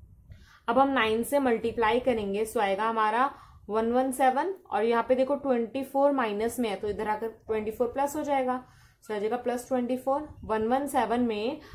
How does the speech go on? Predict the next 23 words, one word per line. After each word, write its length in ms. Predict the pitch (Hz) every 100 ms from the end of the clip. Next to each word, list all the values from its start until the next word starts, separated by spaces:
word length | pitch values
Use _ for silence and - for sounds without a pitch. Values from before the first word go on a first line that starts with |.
| -
अब 140 | - 226
हम 120 | 247
twenty 300 | 254 220 233
four 180 | 233 247
plus 320 | 247 240 247
करेंगे, 320 | 254 226 233
so 140 | 240 254
क्या 140 | 240
आएगा 220 | 226 208
हमारा 360 | 208 190 165 156 151 - - - - _ _ _ _ - _ _ _ - - - -
वन 200 | 202 226
फ़ोर्टी 320 | 226 254 269
वन 160 | 269 277
आएगा। 360 | 277 277 311 370 - _ _ _ _
So 180 | - 233
y 200 | 220 202
की 140 | 208 247
value 280 | 254 247 254
क्या 160 | 262
होगी, 300 | 233 220 269 359 - _ _ _ _ _ _ _ _ - 208
वन 220 | 240 262
फ़ोर्टी 360 | 262 233 254 247 -
वन 460 | 190 208 208 220